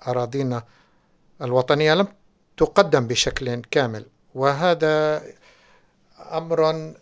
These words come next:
غير واضح في الاتفاقية. هذه المعلومات لا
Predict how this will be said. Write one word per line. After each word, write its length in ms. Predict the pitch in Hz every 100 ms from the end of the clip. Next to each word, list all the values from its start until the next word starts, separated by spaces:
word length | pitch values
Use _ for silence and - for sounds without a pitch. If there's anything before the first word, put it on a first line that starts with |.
| -
غير 520 | 131 127 170 156 - 127
واضح 880 | 120 131 147 139 113 - - - _ _ _ _ _
في 140 | 131
الاتفاقية. 720 | 117 117 120 110 110 104 101
هذه 340 | 101 180 165 143
المعلومات 640 | 127 120 120 131 143 - _ _ _ _ _ _ _ _ _ _ _ _ _ _ _ _ _ _ _ _ _ _ _ _ _ _ _ _ _ _ _ _ -
لا 840 | 147 131 139 147 151 160 175 175